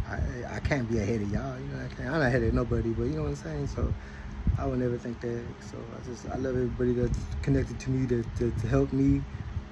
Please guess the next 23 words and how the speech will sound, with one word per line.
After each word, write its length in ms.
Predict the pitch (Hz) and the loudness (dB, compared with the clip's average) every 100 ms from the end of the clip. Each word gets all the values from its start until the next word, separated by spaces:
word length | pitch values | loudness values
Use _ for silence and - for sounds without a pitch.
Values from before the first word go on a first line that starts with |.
| - - - - | -10 -10 -8 -6
you 60 | 120 | -4
know, 180 | 117 113 113 - - - - - - - 127 | -4 -4 -4 -6 -8 -10 -12 -12 -10 -6 -2
you 60 | 120 | -2
know, 120 | 120 123 123 120 | 0 0 0 2
and, 200 | 117 110 - | 0 -2 -4
and 240 | 120 123 | -4 -4
kingdomly. 580 | - 156 143 139 135 139 139 - - - - - - - - - - - - 110 | 4 8 10 10 10 8 6 -2 -10 -12 -12 -12 -10 -4 -4 -4 -8 -10 -10 -10
So 80 | - | -6
I 40 | 127 | -6
just 160 | 123 135 | -4 -2
wanna 140 | 117 | 0
come 140 | 123 | 0
out 100 | 113 | 0
here 80 | 113 | 2
and 100 | 113 | 0
just, 260 | 107 110 - - | -2 -6 -10 -8
you 120 | 117 | -4
know, 80 | 110 | -4
just 300 | 104 - - - - - - | -6 -8 -6 -4 -2 -2 2
be 80 | 135 | 6
me 240 | 135 131 131 | 6 6 4
for 120 | 131 | 4
once. 360 | 120 120 117 | 2 2 -2